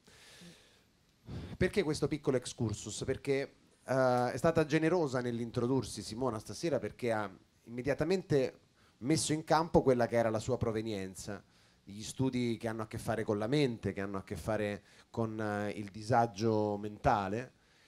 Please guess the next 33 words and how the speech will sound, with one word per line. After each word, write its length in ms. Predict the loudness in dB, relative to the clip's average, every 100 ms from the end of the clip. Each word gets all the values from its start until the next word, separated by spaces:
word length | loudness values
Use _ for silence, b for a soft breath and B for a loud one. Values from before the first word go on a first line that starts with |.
| b
e, 920 | -2 2 2 2 2 0 -2 -6 -10
e 100 | -6
soprattutto 580 | -2 2 4 4 4 4
quello 260 | 4 6 4
che 280 | 4 -4 -4
comporta, 880 | -4 -4 4 6 8 6 0 -2 -2
evidentemente, 800 | -6 -6 -6 -2 0 0 -2 -2
anche 240 | -4 2
per 120 | 2 2
quella 220 | -2 -2
che 140 | -2
deve 160 | 0 0
essere 240 | -2 -6
stata 240 | -4 -2 -2
la 100 | -2
tua, 300 | 0 -2 -4 B B B -10
la 140 | -6
tua, 420 | -2 0 0 -2
mm, 200 | -6 -10 -14 b b -10
eh, 1000 | -8 -6 -6 -6 -6 -6 -8 -10 -10
il 80 | -8
tuo 120 | -2 0
lavoro, 340 | 2 2 2
la 60 | 0
tua 100 | -2
professione 460 | -4 -6 -6 -6
del 140 | -6 -4
passato, 640 | -4 -2 -4 -2 -6 -10 b b
le 140 | -8
conseguenze 640 | -4 -4 -4 -2 -2 -2 -4
sui 160 | -2
rapporti 440 | -2 2 2 0 -6
familiari, 720 | -6 -4 -2 -2 -2 -8